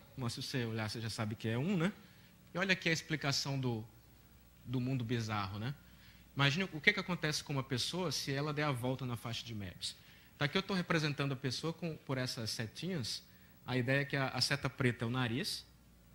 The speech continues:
tá? O, a vermelha aqui é o braço direito e o azul é o braço esquerdo. Então, você tá andando aqui na direção do seu nariz, imagina que no vermelho aqui você tá segurando um copo d'água no braço vermelho, né? Você tá segurando um copo d'água no braço vermelho.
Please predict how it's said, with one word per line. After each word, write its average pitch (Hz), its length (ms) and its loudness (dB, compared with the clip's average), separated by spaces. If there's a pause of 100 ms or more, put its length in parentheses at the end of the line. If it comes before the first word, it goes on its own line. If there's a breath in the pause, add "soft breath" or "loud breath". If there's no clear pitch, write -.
tá? - 160 -12 (720 loud breath)
O, 127 340 2
a 123 80 -2
vermelha 135 560 6
aqui 123 160 0
é 120 40 4
o 117 60 2
braço 110 440 0
direito 147 580 -2
e 196 80 -4
o 170 120 0
azul 143 240 2
é 165 40 2
o 165 40 0
braço 160 300 -2
esquerdo. 95 420 -2 (480 loud breath)
Então, 127 100 -2
você 143 100 -2
tá 160 140 0
andando 139 300 4
aqui 123 180 0
na 120 80 0
direção 117 420 -2
do 107 60 -6
seu 120 120 -4
nariz, 156 460 0 (400 loud breath)
imagina 170 480 4
que 180 140 -4
no 165 100 2
vermelho 135 480 6
aqui 135 220 0
você 170 120 -2
tá 170 120 -6
segurando 139 460 -2
um 139 40 -4
copo 139 280 -8
d'água 113 340 -2
no 110 100 -6
braço 104 320 -6
vermelho, 95 420 -8
né? 156 120 -10 (580)
Você - 140 -12
tá 113 120 -4
segurando 117 420 0
um 117 40 -2
copo 120 240 -6
d'água 127 300 2
no 139 60 -4
braço 127 320 -4
vermelho. 104 420 -4